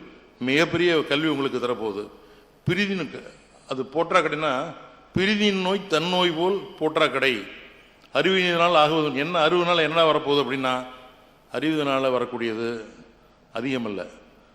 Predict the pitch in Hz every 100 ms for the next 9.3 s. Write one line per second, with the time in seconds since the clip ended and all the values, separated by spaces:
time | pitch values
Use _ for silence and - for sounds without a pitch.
0 | _ - 120 143 139 123 131 156 139 98
1 | 110 110 110 117 139 127 127 107 113 127
2 | - - - _ 120 127 160 147 - 117
3 | 120 107 101 120 120 123 120 117 117 117
4 | 101 98 95 92 - _ _ _ - 110
5 | 107 104 135 143 113 110 104 101 143 151
6 | 180 151 127 113 117 104 107 120 117 113
7 | 104 95 - - - 110 131 - 120 104
8 | 104 123 - 147 139 127 117 110 113 123
9 | 117 107